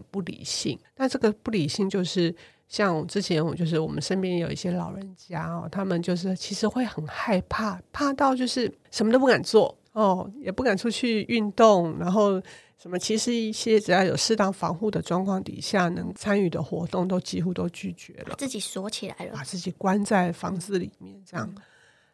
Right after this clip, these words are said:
Speaker 1: 那其实这些已经超出实际范围的这种害怕跟担忧，
Speaker 2: 嗯。
Speaker 1: 很有可能是你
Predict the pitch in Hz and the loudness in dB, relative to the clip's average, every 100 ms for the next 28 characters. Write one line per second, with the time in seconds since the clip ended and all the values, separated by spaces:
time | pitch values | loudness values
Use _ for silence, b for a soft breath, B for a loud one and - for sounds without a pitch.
0 | b 339 330 - 226 220 - 208 196 240 | b 0 0 2 0 2 2 2 4 2
1 | 240 233 220 - 175 214 220 220 - 214 | 6 6 6 2 -4 -2 -2 -2 2 4
2 | 202 - 214 208 202 - - 170 160 202 | 4 2 0 2 2 2 2 0 0 0
3 | 185 - 208 190 175 170 - 175 190 175 | -2 0 -2 0 -2 -4 -6 -6 -6 -6
4 | 170 - - 180 - 196 185 175 175 180 | -8 -8 -4 -4 -4 -4 -4 -4 -4 -4
5 | 185 190 185 175 - - 220 196 _ - | -6 -6 -10 -14 -20 -20 -18 -20 _ -8
6 | 175 220 247 285 285 196 165 165 170 - | 0 2 4 4 4 2 2 0 -4 -4
7 | - 233 214 B B B 175 165 | 0 0 0 B B B -16 -16